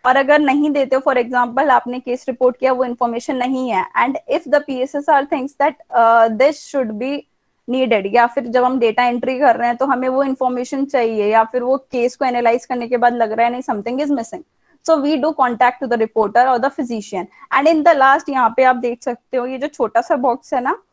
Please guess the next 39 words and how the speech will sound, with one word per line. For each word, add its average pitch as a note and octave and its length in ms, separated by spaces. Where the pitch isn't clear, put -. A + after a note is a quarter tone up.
इसमें D#4 640
सारा B3 360
हमारा C4 280
जो D4 120
फिजिशियन B3 720
जिसकी A3+ 260
हम B3+ 160
बात A3 320
कर A#3 120
रहे A#3+ 120
हैं G#3 80
एचसीपी A#3+ 440
की, A#3+ 260
उसके B3+ 300
बारे G#3 260
में A3 140
रहेगा। F3 440
पेशेंट C#4 440
कभी C4 160
भी C4+ 100
कोई C#4+ 180
ड्रग A#3 300
ले A#3+ 120
रहा A#3+ 80
है B3+ 40
तो C#4+ 100
उसको C#4+ 220
प्रिस्क्राइब A#3+ 540
भी B3+ 80
तो C#4 120
कर C4 180
रहा B3+ 120
है B3 60
ना G4 100
डॉक्टर, B3 380
तभी B3 280
ले B3 180
रहा F#3 120
है - 160